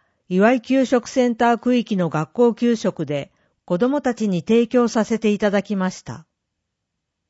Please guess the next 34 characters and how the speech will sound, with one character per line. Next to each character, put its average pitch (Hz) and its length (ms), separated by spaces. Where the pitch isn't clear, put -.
木 208 140
村 254 260
市 - 100
長 269 220
と 196 120
関 220 280
係 247 160
者 208 160
の 165 100
写 147 160
真 185 300
が 175 100
あ 170 80
り 151 140
ま 143 160
す。 - 360
四 214 200
月 269 300
二 277 180
十 208 200
三 208 320
日、 175 520
岩 220 320
井 262 120
ラ 226 140
イ 247 120
オ 262 120
ン 247 60
ズ 240 120
ク 269 80
ラ 214 140
ブ 175 100
か 160 160
ら、 143 240